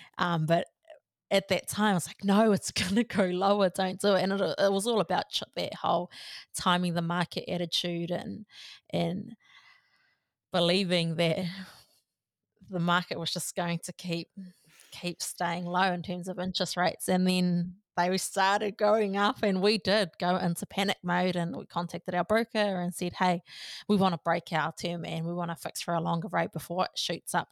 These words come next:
to seven or eight percent." Um,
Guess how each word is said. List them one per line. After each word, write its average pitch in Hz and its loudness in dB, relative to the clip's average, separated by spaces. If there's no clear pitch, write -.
to 160 -4
seven 170 -4
or 160 -4
eight - -8
percent." 170 -4
Um, 170 2